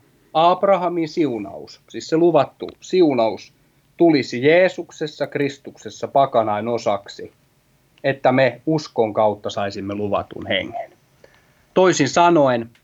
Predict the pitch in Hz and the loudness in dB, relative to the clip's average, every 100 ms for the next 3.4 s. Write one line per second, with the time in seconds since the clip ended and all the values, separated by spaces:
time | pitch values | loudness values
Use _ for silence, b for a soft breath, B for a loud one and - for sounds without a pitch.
0 | _ _ _ _ _ 202 220 226 - 147 | _ _ _ _ _ -4 -2 -4 -2 -2
1 | 127 160 143 123 - 113 117 120 113 117 | 0 2 2 0 -6 -6 -6 -6 -6 -4
2 | 123 127 120 107 104 110 104 - - 180 | -2 -2 -4 -6 -8 -12 -16 -12 -2 2
3 | 180 151 131 | 2 2 -2